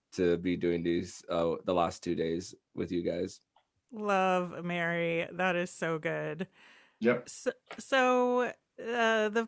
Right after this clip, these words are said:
Speaker 2: Panthers did come out on top of this one in the end in overtime,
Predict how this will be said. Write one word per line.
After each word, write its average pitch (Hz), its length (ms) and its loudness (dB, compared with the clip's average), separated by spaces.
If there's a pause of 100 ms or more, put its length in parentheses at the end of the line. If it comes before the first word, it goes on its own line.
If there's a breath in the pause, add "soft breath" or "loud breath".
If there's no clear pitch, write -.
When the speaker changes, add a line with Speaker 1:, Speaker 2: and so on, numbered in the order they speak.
Speaker 2:
Panthers 269 460 4
did 226 460 8
come 226 240 6
out 202 400 6
on 196 180 2
top 185 580 0 (200)
of 185 160 2
this 180 320 -2
one 180 580 2
in 185 480 0
the 175 80 0
end 175 460 0
in 170 180 -2
overtime, 170 1000 -2